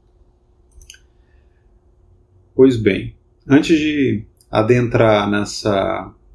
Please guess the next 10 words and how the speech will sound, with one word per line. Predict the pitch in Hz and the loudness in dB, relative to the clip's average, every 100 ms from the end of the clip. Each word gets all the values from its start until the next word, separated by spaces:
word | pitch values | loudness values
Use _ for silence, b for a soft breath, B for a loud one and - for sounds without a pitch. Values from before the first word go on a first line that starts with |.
| _ _ _ _ _ _ _ _ _ _ _ _ | _ _ _ _ _ _ _ _ _ _ _ _
é, | - 101 98 95 98 - - _ _ _ - | -4 -2 -2 -2 -6 -10 -14 _ _ _ 0
interpretação | 131 123 117 123 117 117 - 151 | 2 2 2 0 0 -2 0 0
do | 143 | -2
texto | - 123 120 113 110 | 2 2 2 0 -4
aqui | 107 - 120 | -2 2 2
que | 117 107 101 | 2 2 4
o | 101 | 4
Emmanuel | 107 110 104 98 | 4 4 4 2
nos | 98 95 - | -2 -6 -4
traz, | 95 123 143 - - - - | -2 0 0 -2 -4 -8 -14